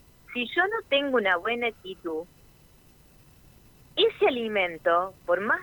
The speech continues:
que me brinde los mejores nutrientes a mi organismo, puede generar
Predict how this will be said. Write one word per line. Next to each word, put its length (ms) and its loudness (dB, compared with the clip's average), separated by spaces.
que 140 -6
me 180 0
brinde 560 0
los 180 -6
mejores 540 -2
nutrientes 720 -2
a 80 0
mi 120 -6
organismo, 840 0
puede 320 2
generar 680 2